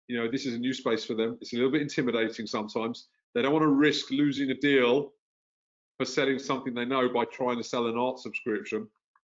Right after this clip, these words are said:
And so what we introduced was actually a referral model. And so in that referral model, what we found is that they focus on their hardware,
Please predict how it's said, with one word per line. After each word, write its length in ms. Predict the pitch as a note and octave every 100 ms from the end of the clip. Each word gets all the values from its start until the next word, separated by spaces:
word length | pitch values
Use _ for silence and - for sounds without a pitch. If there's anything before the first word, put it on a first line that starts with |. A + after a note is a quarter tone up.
| _
And 180 | B2+ B2+
so 220 | - C#3+
what 180 | C#3 D#3+
we 140 | C#3 C#3
introduced 500 | C#3 A#2+ E3+ D#3+ C3
was 120 | C3
actually 320 | D3+ - D3+
a 20 |
referral 540 | C3 B2 D#3+ D#3+ C3 G#2+
model. 340 | G2 G2 - _ _ _ _ -
And 80 | A#2
so 220 | - C3+
in 80 | C3
that 120 | B2+
referral 440 | B2 - E3+ D#3+ C3+
model, 180 | B2+ A#2+
what 180 | A#2
we 120 | B2 A2
found 480 | D#3+ D#3 C3 A#2+ - _ _ -
is 240 | B2 A2
that 260 | B2+ B2 - - _ _ _ _ _ -
they 160 | D3+ D#3
focus 380 | D#3+ D#3 C3+
on 80 | C#3
their 160 | B2+ B2
hardware, 480 | A#2 A2+ A2 A#2 A2+